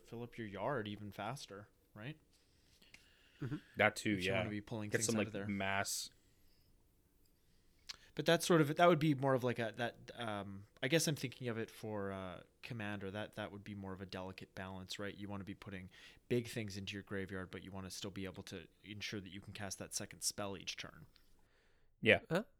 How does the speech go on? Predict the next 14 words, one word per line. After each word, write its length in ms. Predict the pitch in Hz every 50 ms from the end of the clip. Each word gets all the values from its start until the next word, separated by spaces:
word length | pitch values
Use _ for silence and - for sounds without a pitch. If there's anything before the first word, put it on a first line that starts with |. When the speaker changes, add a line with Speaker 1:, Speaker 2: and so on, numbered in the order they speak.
| _ _
Speaker 2:
Yeah, 200 | 233 202 214 233 147 143 143 147
I 60 | 147
mean, 200 | 156 147 92 - - - _ _
it 240 | - 180 180 - 180
re-, 140 | 196 220 -
it 120 | - 160 175
really 180 | 214 247 -
depends 260 | 156 - 160 143 135
how 100 | 127 131
you 140 | 127 127 127
wanna 200 | 127 127 123 123
build 260 | 120 131 143 160 147
it, 160 | 120 120 - -
but, 220 | - 127 120 -